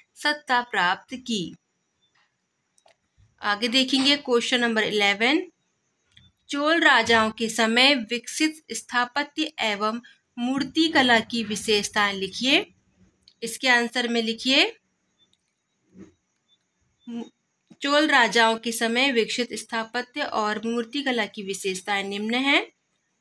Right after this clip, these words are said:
पहला, ऊपरी छत पतली थी। दूसरा, पत्थरों की प्रतिमाओं से दीवारें सजाई गई थीं। तीसरा, कांसे की प्रतिमाएं थीं। चौथा,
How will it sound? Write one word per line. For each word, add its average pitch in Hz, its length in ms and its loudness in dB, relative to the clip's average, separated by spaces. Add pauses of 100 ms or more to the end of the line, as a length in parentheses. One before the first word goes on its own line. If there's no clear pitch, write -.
पहला, 214 400 2 (760)
ऊपरी 311 480 0
छत 262 540 -2
पतली 220 380 -4
थी। 294 240 4 (760)
दूसरा, 247 540 2 (560)
पत्थरों 302 540 4
की 269 260 -2
प्रतिमाओं 226 840 -2 (800)
से 311 340 4
दीवारें 226 600 4
सजाई 196 520 0
गई 262 300 2
थीं। 294 300 0 (840)
तीसरा, 269 420 4 (200)
कांसे 247 500 2
की 269 260 -2
प्रतिमाएं 220 760 0
थीं। 294 340 -2 (440)
चौथा, 247 520 0